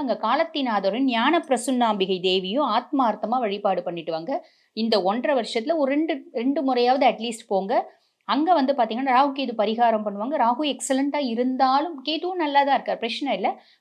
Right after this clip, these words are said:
But இருந்தாலும் பண்றது நம்மளுக்கு வரக்கூடிய நற்பலன்களை இன்னும் கொஞ்சம் அதிகமாக்கும்.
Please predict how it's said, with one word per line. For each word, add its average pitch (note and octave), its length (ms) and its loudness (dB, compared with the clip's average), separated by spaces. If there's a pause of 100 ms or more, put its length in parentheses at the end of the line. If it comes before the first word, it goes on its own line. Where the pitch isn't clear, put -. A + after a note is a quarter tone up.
But B3 180 -2
இருந்தாலும் C#4 680 2
பண்றது C4 480 0 (200)
நம்மளுக்கு A3+ 360 -2
வரக்கூடிய D4 560 0
நற்பலன்களை A3+ 640 0
இன்னும் C#4+ 200 2
கொஞ்சம் A3+ 280 2
அதிகமாக்கும். G3 600 -2